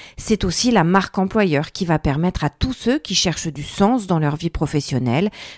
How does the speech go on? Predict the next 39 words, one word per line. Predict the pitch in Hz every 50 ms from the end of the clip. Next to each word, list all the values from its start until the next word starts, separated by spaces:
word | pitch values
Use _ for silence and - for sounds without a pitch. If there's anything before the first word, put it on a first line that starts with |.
| - -
de | 175 165 190 226 277
trouver | - - - 233 226 190 160 156 165
l'environnement | 185 196 190 175 151 156 147 151 147 151 151 143
de | 139
travail | - - 139 123 117 117 117 135 190 202 196
et | 165
l'employeur | 147 147 131 135 - 135 113 98 117 147 -
qui | - - -
correspond | - - - 247 208 180 175 160 - - - - 196 180
le | 156 143
mieux | 143 147 151 175 202 208 - - - - - _ -
à | - 214 214
cette | - 214 190 - -
recherche | - 151 - - 175 160 - - 160
de | 131 123 95
sens. | - - - - - - - - - - - _ _ _ _ - - - - - - - - - - _ _ _ - 247
Il | 240 240
y | 285 320
a | 277
déjà | 233 220 208 254 247
presque | 226 - - - - 220 - - - 196 180
trente | - - - 202 202 190 -
ans | 277 262 233
que | - - 180
le | 165 156
concept | 156 - - 175 170 - - 214 196 - - - 170 160 147 131 - -
d'employer | 160 - 202 190 196 190 - - 208 196 185 175 160 151
brand, | 151 156 - - 180 180 185 214 240 262 240 - - 170
de | 151 160
marque | 147 160 190 214 202 - - -
employeur, | 185 170 - - 165 151 165 208 247 240 196
a | 170
vu | 160 165 175 220 269
le | 262
jour | 214 170 175 165 175 202 - - _ -
en | 226 226 220
Angleterre. | 208 196 175 175 165 151 - - - - - - -
Cette | - - 170 - -
notion, | 180 180 170 - 302 339